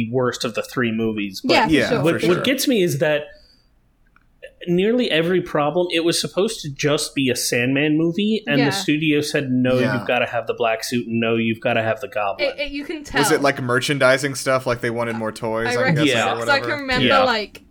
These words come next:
Speaker 2: being ara-, you know, being conscious around that time, I think. Like, it was just Venom merch everywhere back then.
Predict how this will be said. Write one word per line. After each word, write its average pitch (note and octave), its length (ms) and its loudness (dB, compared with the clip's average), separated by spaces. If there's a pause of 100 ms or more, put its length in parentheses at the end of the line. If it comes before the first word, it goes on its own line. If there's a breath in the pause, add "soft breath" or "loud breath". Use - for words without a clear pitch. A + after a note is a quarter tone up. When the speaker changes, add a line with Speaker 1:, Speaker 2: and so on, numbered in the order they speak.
(220)
Speaker 2:
being A#3 300 -4
ara-, G#3 300 -8
you A3+ 140 -6
know, G3+ 240 -6
being G#3 260 -8
conscious G#3 460 -16
around F#3+ 220 -10
that F3+ 180 -14
time, F#3 320 -14
I F#3+ 80 -12
think. G3 460 -16
Like, G3 280 -12
it A3 120 -2
was G#3 140 -6
just A3 160 -8 (220)
Venom G3 480 -6
merch F#3 360 -10 (220)
everywhere F#3+ 760 -8
back F3+ 300 -10
then. D#3+ 340 -14